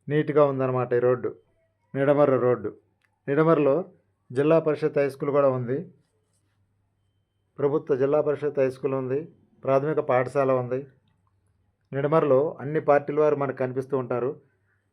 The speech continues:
తెలుగుదేశం ఉంది, వైఎస్ఆర్సీపీ నేతలు ఉన్నారు, జనసేన ఉంది,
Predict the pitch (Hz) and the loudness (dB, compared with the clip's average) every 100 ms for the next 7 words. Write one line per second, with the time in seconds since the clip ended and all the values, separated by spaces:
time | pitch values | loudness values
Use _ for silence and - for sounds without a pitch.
0 | _ 135 143 151 156 147 143 143 139 139 | _ -2 0 2 0 0 -4 -2 0 0
1 | 139 151 143 147 135 139 135 131 127 131 | -2 -2 -4 -6 -6 -4 -4 -4 -2 -2
2 | 127 151 _ _ _ _ _ _ _ _ | -2 -6 _ _ _ _ _ _ _ _
3 | _ - 113 139 135 143 143 135 123 | _ -10 -4 -4 0 0 0 -2 -4